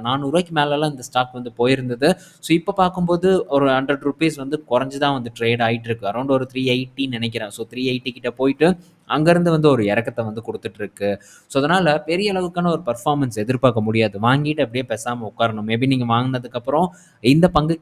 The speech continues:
கீழே விழுந்துச்சுன்னா தாங்க முடியுமாங்கிறத யோசிச்சு பார்த்துக்கோங்க. So அதனால என்னை பொறுத்த வரைக்கும் கொஞ்சம் வெயிட் பண்ணலாம். Maybe ஒரு இருநூத்தி பத்துக்கு கீழே வந்ததுன்னா நம்ம அந்த டைம்ல இதை வந்து செக் பண்ணலாங்கிறது என்னுடைய ஒரு கருத்து. அடுத்தது so ஆர் இ சி பத்தி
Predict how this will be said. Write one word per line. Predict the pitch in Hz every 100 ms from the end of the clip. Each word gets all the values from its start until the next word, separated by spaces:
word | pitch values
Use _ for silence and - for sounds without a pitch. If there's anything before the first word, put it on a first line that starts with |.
| 139
கீழே | 147 131
விழுந்துச்சுன்னா | 117 120 117 123 120 - 117
தாங்க | 127 120
முடியுமாங்கிறத | 110 120 120 120 120 117 127 170 - _ -
யோசிச்சு | 127 139 - 127
பார்த்துக்கோங்க. | 120 117 123 120 139 175 - _
So | -
அதனால | 113 156 165 143 143 107
என்னை | 131 143
பொறுத்த | 151 165
வரைக்கும் | 160 170 156
கொஞ்சம் | 135 117
வெயிட் | 120 127 123
பண்ணலாம். | 120 127 117 92
Maybe | 113 117 120 156 156
ஒரு | 147 127
இருநூத்தி | 127 131 131 123
பத்துக்கு | 120 123 139
கீழே | 139 135 131
வந்ததுன்னா | 120 123 131 139 139
நம்ம | 131 131
அந்த | 127
டைம்ல | 135 143 143 175 196 _ _ 135
இதை | 160 185
வந்து | 170 180
செக் | 127 - 143
பண்ணலாங்கிறது | 127 123 139 127 127 160 110
என்னுடைய | 117 123 113
ஒரு | 98 95
கருத்து. | 104 104 104 95
அடுத்தது | 117 147 143 175 - - - -
so | 147 135 110 156
ஆர் | 208 220
இ | 190
சி | - 135
பத்தி | 113